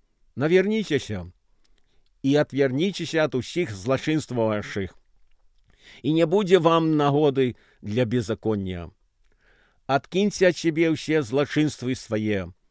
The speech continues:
праз якія вы бунтаваліся супроць мяне,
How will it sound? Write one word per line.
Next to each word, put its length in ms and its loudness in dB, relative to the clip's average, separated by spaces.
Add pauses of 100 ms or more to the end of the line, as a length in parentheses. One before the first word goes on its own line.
(300)
праз 300 0
якія 320 0
вы 340 0
бунтаваліся 800 0
супроць 520 -6
мяне, 520 -6